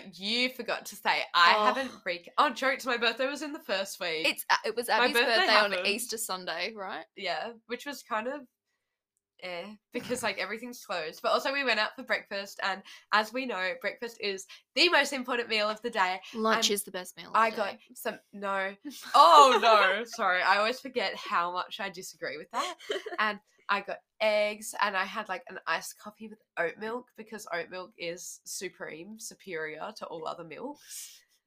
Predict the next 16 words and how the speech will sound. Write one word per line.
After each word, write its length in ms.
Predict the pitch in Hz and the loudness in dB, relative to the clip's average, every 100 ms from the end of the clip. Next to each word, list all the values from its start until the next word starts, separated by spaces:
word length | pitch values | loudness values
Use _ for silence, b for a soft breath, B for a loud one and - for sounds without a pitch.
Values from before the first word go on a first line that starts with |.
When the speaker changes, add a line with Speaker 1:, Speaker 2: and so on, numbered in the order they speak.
| _ - | _ -8
Speaker 1:
Anyway, 420 | 202 196 143 190 _ B B B | -6 -6 -8 -10 _ B B B
putting 220 | - 240 220 | 2 4 6
all 100 | 220 | 6
my 140 | 214 | 2
opinions 520 | 214 214 180 170 175 | 0 -6 -10 -12 -10
in, 260 | 175 165 185 _ _ - | -10 -12 -14 _ _ -6
and 80 | |
it 60 | 202 | -4
was 160 | 214 - | -6 -6
so 180 | 190 | -6
good, 320 | 185 185 180 180 | -6 -10 -12 -4
and 100 | 190 | -2
I 60 | 190 | -2
got 140 | 185 | -4
an 100 | 190 - | -10 -14
Oodie. 380 | 165 160 190 | -14 -14 -16